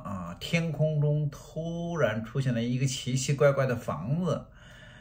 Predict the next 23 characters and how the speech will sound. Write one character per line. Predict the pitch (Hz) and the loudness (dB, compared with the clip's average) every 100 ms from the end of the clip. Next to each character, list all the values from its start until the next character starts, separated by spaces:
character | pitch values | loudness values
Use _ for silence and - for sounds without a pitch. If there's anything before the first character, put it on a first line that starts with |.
| - - - - - - - - - | -20 -20 -20 -20 -20 -20 -20 -20 -2
说 | 139 | 0
这 | 131 131 | 2 2
个， | 127 127 123 120 | 2 4 4 4
这 | 117 | 2
个 | 139 | 2
房 | 143 113 135 | 2 4 4
子 | 127 120 | 2 2
呢， | 120 120 117 117 113 110 | 4 4 4 2 2 0
持 | 110 - 117 123 | -2 -4 -2 0
续 | 131 | 2
了 | 117 | 2
大 | 117 117 | 4 4
概 | 113 110 | 4 2
一 | 113 139 | 2 0
分 | 165 175 165 | 0 -2 0
多 | 143 | 2
钟， | 131 135 131 | 2 0 0
然 | 90 110 | -2 -2
后 | 117 | -2
就 | 113 107 | -2 -2
消 | - 135 127 | 2 2 2
失 | - | 0
了。 | 101 85 | -4 -6